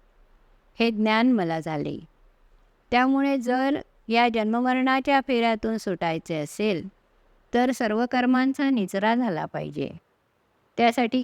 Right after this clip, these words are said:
कितीही अमंगळ असला, तरी या मनुष्याच्या देहाचाच उपयोग होतो. हाच देह फक्त मोक्षाचे साधन होऊ शकतो,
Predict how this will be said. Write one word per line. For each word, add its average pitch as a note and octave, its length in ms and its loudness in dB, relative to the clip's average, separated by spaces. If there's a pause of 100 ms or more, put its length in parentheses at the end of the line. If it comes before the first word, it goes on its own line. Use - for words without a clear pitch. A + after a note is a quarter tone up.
कितीही A3 600 0
अमंगळ A#3 680 0 (880)
असला, G3 540 -2 (380)
तरी A#3+ 260 0
या B3+ 160 4
मनुष्याच्या A3 760 0
देहाचाच F#3+ 600 -2
उपयोग F3 420 -2
होतो. D#3+ 400 -6 (1400)
हाच C4+ 440 2
देह A#3 380 2
फक्त A#3 280 -2
मोक्षाचे G#3+ 720 0
साधन F3+ 380 -2
होऊ E3+ 200 -2
शकतो, E3 580 -4